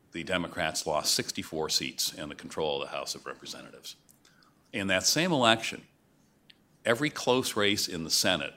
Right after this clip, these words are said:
Oh, every close race in the House pretty much was lost by a Democrat who voted for cap and trade. In the Senate, every close race was won by a Democrat.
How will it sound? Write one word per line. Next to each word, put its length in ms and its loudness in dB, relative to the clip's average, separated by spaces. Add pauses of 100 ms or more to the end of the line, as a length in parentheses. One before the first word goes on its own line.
(220)
Oh, 100 -4
every 220 0
close 320 4
race 280 2
in 60 -4
the 80 -2
House 320 -2
pretty 240 -8
much 240 -8
was 140 -14
lost 460 0
by 120 -4
a 40 -6
Democrat 480 -4
who 80 -12
voted 320 -10
for 100 -10
cap 280 -10
and 100 -16
trade. 280 -12 (580)
In 140 0
the 80 0
Senate, 420 8 (160)
every 220 2
close 380 0
race 280 -6
was 140 -12
won 280 -8
by 180 -8
a 60 -8
Democrat. 540 -12